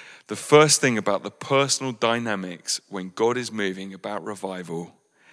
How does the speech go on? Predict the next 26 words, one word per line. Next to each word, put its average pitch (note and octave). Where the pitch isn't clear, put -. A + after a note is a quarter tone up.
is G#2+
that G2+
revival A#2
requires A2
us F2+
not G#2+
to B2+
be A#2+
afraid F#2
of F#2
what F#2+
people G2
will F#2+
think. -
Revival B2
requires G#2+
us F#2+
not G#2+
to -
be A#2
afraid G2
of F#2+
what G2
people G2+
will G2+
think. F#2+